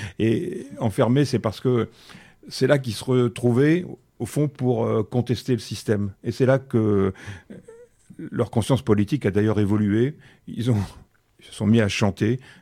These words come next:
hein, des chants contestataires qui sont devenus des chants repris dans les manifestations d'aujourd'hui. Et cette jeunesse qui, qui a pas voulu, euh, euh, baisser les yeux devant ce système est descendue dans la rue, hein,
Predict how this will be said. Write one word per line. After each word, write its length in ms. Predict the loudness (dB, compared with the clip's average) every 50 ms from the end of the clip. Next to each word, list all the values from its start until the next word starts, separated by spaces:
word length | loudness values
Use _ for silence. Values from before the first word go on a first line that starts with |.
| -8
hein, 120 | -6 -4 -4
des 220 | -2 -2 -4 -4
chants 280 | -4 -2 0 0 0 0
contestataires 800 | 0 -4 -4 -2 -2 -2 -2 -2 -2 0 0 0 0 0 -2 -6
qui 100 | -10 -4
sont 160 | -2 0 2
devenus 380 | 2 2 0 0 0 0 0
des 100 | 0 0
chants 240 | -2 0 0 0 0
repris 340 | 2 0 0 -2 0 -2 0
dans 80 | 0 0
les 100 | 0 0
manifestations 560 | 0 0 -2 -4 -8 -10 -10 -8 -6 -4 -4
d'aujourd'hui. 420 | -4 -4 -4 -4 -2 -2 -2 -4 -4 -6 -12 -14 -12 -10 -8
Et 60 | -2
cette 200 | 2 2 2 2
jeunesse 440 | 2 2 2 4 2 2 0 -2 -8
qui, 340 | -6 -4 -2 -2 -2 -2 -4 -8 -16 -18 -20 -16 _
qui 100 | -6 -6
a 60 | -6
pas 180 | -2 0 0 0
voulu, 400 | 0 0 0 0 2 2 2 0
euh, 220 | 0 0 -2 -4 -6 -8 -18 -20 -20 -20 _ -12 -10 -8
euh, 260 | -8 -6 -6 -6 -4
baisser 320 | -2 0 0 0 2 2
les 240 | 2 2 2 2 4
yeux 220 | 4 4 6 4
devant 260 | 4 4 2 2 2 2
ce 80 | 2
système 440 | 0 -2 0 0 2 2 4 4 4
est 60 | 4
descendue 380 | 2 0 0 0 0 0 2 2
dans 100 | 2 2
la 120 | 2 0
rue, 300 | 0 2 2 2 2 0 -4 -14 _ _ -12 -8
hein, 180 | -6 -4 -4